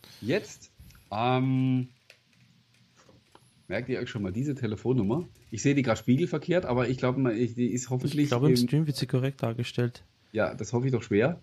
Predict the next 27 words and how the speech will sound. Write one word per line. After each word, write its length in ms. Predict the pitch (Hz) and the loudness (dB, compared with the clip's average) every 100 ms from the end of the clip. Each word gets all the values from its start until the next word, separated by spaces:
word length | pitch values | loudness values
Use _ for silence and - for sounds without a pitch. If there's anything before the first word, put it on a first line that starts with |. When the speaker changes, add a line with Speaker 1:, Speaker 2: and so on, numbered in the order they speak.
| - | -16
Speaker 2:
Sekunde 500 | - 127 104 107 123 151 | -10 -6 0 2 4 4
Speaker 1:
Ähm, 40 | |
warten 160 | 196 185 | 2 0
Speaker 2:
noch. 60 | 127 | -4
Speaker 1:
wir 60 | 123 | -4
selber, 260 | 110 147 | 0 2
bis 180 | 147 127 | 2 0
sie 100 | 135 | 2
jetzt 200 | 127 123 | 2 2
hier 200 | - 117 | 2 0
gleich, 520 | 113 110 101 95 95 - | 2 2 4 2 0 -4
äh, 60 | 98 92 | -2 0
angezeigt 560 | 67 101 120 143 139 | 0 0 0 0 -2
wird. 80 | 156 | 0
Speaker 2:
Also 160 | 143 120 | 0 2
der 140 | 120 | 2
Beam, 440 | 123 127 165 202 165 | 2 2 2 2 0
äh, 420 | 143 139 143 135 - | -4 -2 -2 -2 -2
Beam-Stream 640 | 156 214 - - 160 180 | -2 -2 -4 -2 -2 0
hängt, 460 | 151 190 - - - - | 0 -2 -8 -18 -18 -8
äh, 300 | 135 135 131 | -2 0 0
diesmal 380 | 123 143 196 190 | -2 -6 -4 -4
ziemlich 420 | - 135 180 - | -4 -2 -2 -2
nach, 240 | 147 165 | -2 -2
muss 160 | 139 120 | -2 0
ich 120 | 117 | -2
sagen. 360 | - 120 117 120 | -2 -2 -2 -4